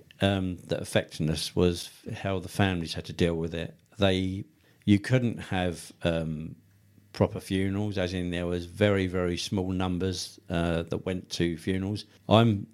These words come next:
I haven't been much involved with the business for the past, like, three, four years, um, as in my children have been running it. But the biggest thing which, which families really did struggle was, was that you couldn't, you could only have,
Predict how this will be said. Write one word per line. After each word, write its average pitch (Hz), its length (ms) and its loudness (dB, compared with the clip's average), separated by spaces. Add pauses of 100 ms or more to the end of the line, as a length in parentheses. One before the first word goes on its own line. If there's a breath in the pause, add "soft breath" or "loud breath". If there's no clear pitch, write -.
(140)
I 120 120 8
haven't 135 300 2
been 113 180 4
much 110 240 2
involved 101 760 2
with 90 120 -2
the - 60 0
business 87 360 0
for - 140 -6
the 85 80 -2
past, 87 480 0
like, 82 160 -2
three, 92 440 -4
four 80 320 -4
years, 85 520 -6 (180)
um, 87 480 -2 (240)
as 90 120 0
in 85 100 2
my 82 100 0
children 87 300 2
have 80 80 -8
been 82 80 -6
running 82 180 -4
it. 90 220 -8
But 98 280 -2 (200 soft breath)
the 123 60 -14
biggest - 420 2
thing 101 280 2
which, 95 360 -6
which - 240 0
families 92 500 0
really 95 320 4
did 90 160 -4
struggle 98 400 -2
was, 85 460 -6
was 92 220 -2
that 90 280 -2 (220)
you 98 160 6
couldn't, 104 440 -2 (160)
you 104 240 2
could 101 160 -2
only 101 280 2
have, 87 480 -4